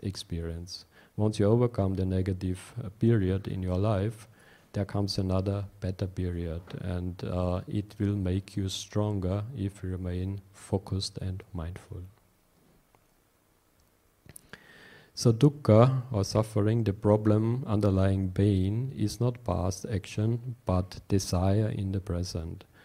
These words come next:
causing the pain. So again, it is the reaction to the past karma that leads to suffering, or just, uh, you take it as a,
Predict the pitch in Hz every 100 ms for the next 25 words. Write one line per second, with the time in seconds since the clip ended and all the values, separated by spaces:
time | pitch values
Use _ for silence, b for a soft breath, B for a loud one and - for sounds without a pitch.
0 | B - 87 92 92 98 92 95 82 82
1 | 85 90 98 B B - 95 104 95 92
2 | 104 - 92 92 92 98 107 - - 101
3 | 107 104 110 117 107 110 90 90 - -
4 | 90 95 98 98 107 - B B B B
5 | - 95 95 - 95 98 101 101 - -
6 | 95 92 92 - - - - 92 - 98
7 | 101 107 110 - 92 92 95 92 - 92
8 | - - 95 90 90 98 139 - - 107
9 | 92 92 92 90 95 95 92 92